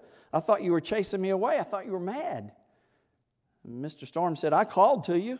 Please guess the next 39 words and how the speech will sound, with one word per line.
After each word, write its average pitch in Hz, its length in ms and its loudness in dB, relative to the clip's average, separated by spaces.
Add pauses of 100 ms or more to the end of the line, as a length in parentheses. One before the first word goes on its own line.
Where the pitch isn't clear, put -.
(140)
I 220 160 0
even 226 220 0
waved 240 500 2
to 143 140 2
you. 107 180 -2
Why 180 200 2
did 226 180 -6
you 247 80 -6
leave?" 226 520 -8 (360)
Peterson 147 400 -6
said, 147 220 -2
"I 151 80 -2
didn't 170 220 -4
know, 175 320 0 (360)
I 151 40 -8
didn't 165 120 -4
know 175 120 0
what 165 200 -2
you 151 120 -6
were 143 120 -4
saying." 139 640 -12 (1700)
And 107 100 -10
so 147 140 -2
Mister 156 260 -4
Storm 170 280 -2
said, 139 160 -2
"Well, 139 120 2
what 208 160 2
do 190 60 -2
you 247 220 0
do 120 340 0
when 139 220 -4
you 190 120 -4
want 151 220 -4
somebody 147 500 -4
to 110 120 -6
come 160 320 -10
to 143 60 -6
you?" 160 420 -10